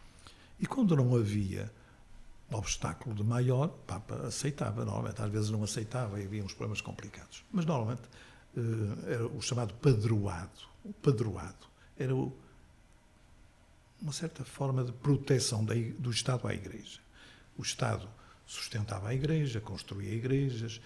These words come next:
apoiava as missões e não sei o que, não sei o que mais, e a, e a Igreja, reconhecida por isso,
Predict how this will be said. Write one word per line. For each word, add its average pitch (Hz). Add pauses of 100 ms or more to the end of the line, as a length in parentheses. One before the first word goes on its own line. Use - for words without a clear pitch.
(220)
apoiava 101
as 101
missões 127
e 110
não 95
sei 117
o -
que, 98
não 98
sei 127
o 123
que -
mais, 147 (320)
e 160
a, 131
e 123
a 123
Igreja, 131
reconhecida 110
por 113
isso, 127